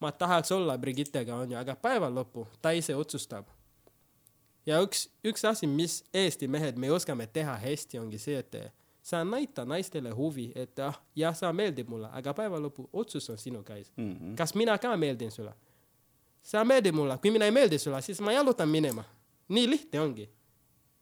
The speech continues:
Speaker 1: Ega ei tohi en-, ennast pressida kellegi peale. Ja ühtegi mees saates ei teinud seda.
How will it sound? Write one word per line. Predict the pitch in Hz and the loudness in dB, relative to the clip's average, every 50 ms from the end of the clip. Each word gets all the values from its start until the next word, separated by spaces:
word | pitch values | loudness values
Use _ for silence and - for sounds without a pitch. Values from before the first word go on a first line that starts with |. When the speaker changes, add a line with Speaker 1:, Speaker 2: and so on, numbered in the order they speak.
| _ _ - | _ _ -2
Speaker 1:
Ega | - 190 190 180 185 | 2 2 4 6 4
ei | 180 175 | 4 2
tohi | 175 - 262 277 247 180 127 117 - - _ _ _ _ _ _ _ _ _ - - | 2 0 0 2 2 0 0 -2 -6 -12 _ _ _ _ _ _ _ _ _ -2 2
en-, | 180 196 202 - - _ _ _ - - | 2 2 2 0 -6 _ _ _ -2 0
ennast | 185 202 190 165 131 120 - - _ - | 2 2 4 2 0 -2 -6 -8 _ -2
pressida | 170 180 160 - 147 139 - 110 | -2 -2 0 -2 -4 -6 -6 -6
kellegi | - 143 139 131 117 110 110 | -6 -6 -6 -6 -6 -6 -8
peale. | - 123 113 107 107 104 - _ _ _ _ _ _ _ _ _ _ _ _ _ _ _ _ _ - | -10 -8 -10 -10 -10 -12 -16 _ _ _ _ _ _ _ _ _ _ _ _ _ _ _ _ _ -12
Ja | - 139 139 - - _ - | -8 -8 -8 -8 -10 _ -2
ühtegi | 226 269 - - _ - 135 120 113 120 113 | -2 -2 -2 -4 _ -10 -10 -8 -8 -8 -6
mees | 131 147 143 123 110 - - - _ _ _ _ | -4 -4 -4 -4 -6 -10 -16 -18 _ _ _ _
saates | - - - 165 156 - - 131 113 - 123 | -18 -10 -6 -6 -6 -6 -8 -12 -12 -10 -10
ei | 117 107 | -10 -10
teinud | 107 - 160 160 139 120 113 - | -8 -6 -6 -6 -6 -8 -10 -10
seda. | - 120 107 107 | -12 -12 -12 -14